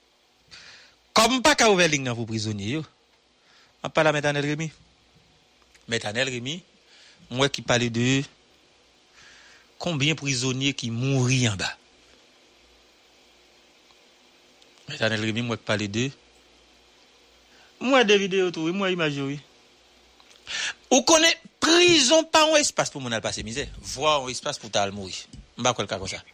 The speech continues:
Prison, pas un côté pour mon al passer misère. Voir un côté pour t'al mourir. Ok. En tout cas, Éternel Rémi, il y a des vidéos, moi, Éternel Rémi, il y a des dessins en bas, même là, le gars de nèg yo. Regardez, moun, ou gen kè.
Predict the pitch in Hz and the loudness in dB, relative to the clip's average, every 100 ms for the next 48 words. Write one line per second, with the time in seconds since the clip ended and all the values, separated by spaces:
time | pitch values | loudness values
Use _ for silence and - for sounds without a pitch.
0 | - _ _ _ _ - - - _ - | -20 _ _ _ _ -20 -18 -18 _ 2
1 | 262 294 214 277 277 269 262 262 262 233 | 4 6 6 4 6 4 4 4 2 4
2 | 180 135 165 156 143 131 117 _ 147 151 | 0 -4 -8 -6 0 0 -2 _ 0 2
3 | - 165 147 135 190 170 - - 101 127 | 2 2 0 0 0 0 -8 -10 -8 0
4 | 160 151 147 - 143 156 - 131 120 110 | 4 4 2 -4 -10 -8 -10 -6 -4 -4
5 | 104 104 92 - _ _ _ _ _ _ | -4 -10 -12 -16 _ _ _ _ _ _
6 | _ - _ _ _ _ _ _ _ - | _ -20 _ _ _ _ _ _ _ -20
7 | - 127 - _ _ _ _ _ _ _ | -4 -4 -4 _ _ _ _ _ _ _
8 | _ _ - 113 127 240 - - _ - | _ _ -6 -4 2 0 0 -12 _ -14
9 | 98 127 139 127 123 131 120 120 120 113 | 0 2 2 0 -4 -4 -2 0 0 -2
10 | 117 127 123 143 165 151 190 151 147 151 | -4 -4 -2 2 2 2 0 0 0 0
11 | 131 120 131 127 135 131 127 127 120 113 | -2 -2 -2 0 -2 0 0 0 0 0
12 | 113 117 107 110 175 - _ _ - - | -2 -2 -4 -4 -4 -6 _ _ -20 -20
13 | - _ - _ - 98 131 127 110 104 | -20 _ -20 _ -14 -4 -4 -2 -4 -4
14 | 120 - | -4 0